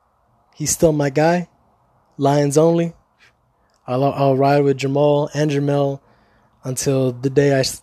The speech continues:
until something tells me don't, and then it's time to get off the bandwagon. But I,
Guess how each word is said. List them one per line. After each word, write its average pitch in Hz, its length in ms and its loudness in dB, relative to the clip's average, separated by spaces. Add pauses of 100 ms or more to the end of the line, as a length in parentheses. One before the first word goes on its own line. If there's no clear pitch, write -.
(100)
until 151 440 0
something 156 320 -2
tells 151 220 2
me 135 240 -2 (420)
don't, 143 320 -4 (1120)
and 135 100 -6
then 135 280 0
it's 127 100 -4
time 143 140 2
to 135 40 0
get 139 120 2
off 131 100 -2
the 131 80 -14
bandwagon. 160 460 0
But 117 120 -8
I, 151 460 0